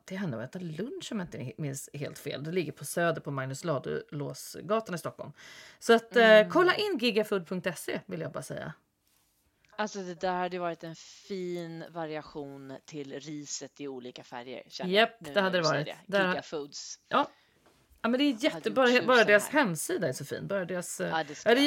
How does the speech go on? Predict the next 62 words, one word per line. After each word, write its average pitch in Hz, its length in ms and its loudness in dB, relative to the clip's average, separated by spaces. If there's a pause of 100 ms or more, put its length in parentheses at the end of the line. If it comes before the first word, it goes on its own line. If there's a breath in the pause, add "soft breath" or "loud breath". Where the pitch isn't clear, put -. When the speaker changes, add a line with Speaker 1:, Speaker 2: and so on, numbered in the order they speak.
Speaker 1:
jättekul. 202 300 -4
Kolla 220 240 0
in 196 140 -2
det. 135 260 -6
Ja, 226 260 0
det 233 80 -4
tycker - 240 -8
jag. - 80 -6
De 226 180 2
fick - 160 -6
min 147 180 -4
Speaker 2:
Det 143 80 -4
vill 139 40 -2
Speaker 1:
boost 147 120 -6
Speaker 2:
jag 147 60 -4
Speaker 1:
idag. - 160 -6
Speaker 2:
kolla 143 280 -10
bara 127 200 -6
för 147 160 -12
att 139 100 -14
drömma 147 380 -6
mig 139 120 -12
bort 135 300 -12
från 190 160 0
Speaker 1:
Ja, 196 140 6
Speaker 2:
det 185 80 4
gula 190 100 -2
Speaker 1:
gör 214 320 6
Speaker 2:
riset 139 260 -2
Speaker 1:
det. 269 60 8
<laughs> - 40 2
Speaker 2:
som - 80 8
Speaker 1:
Men 262 140 8
det 277 80 6
är 254 120 6
Speaker 2:
skär 294 220 8
Speaker 1:
så 240 180 2
Speaker 2:
toppen 196 140 2
av. 190 100 6
Speaker 1:
roligt 208 280 4
att 190 100 -2
de 165 160 0
liksom 165 340 -4 (320 soft breath)
färgar 226 480 4
riset. 202 480 -2 (140 loud breath)
Tänk - 260 0
om 320 60 2
vi 190 120 6
hade 185 140 4
gjort 165 200 0
så 480 280 4
i - 20 0
alla 151 160 4
fall. - 280 -4 (260 loud breath)
Att - 180 0
vi 294 60 4
hade 294 160 4
färgat 269 680 4
den 220 100 2
här 160 80 2
jävla 147 260 -2
sillen 320 540 -2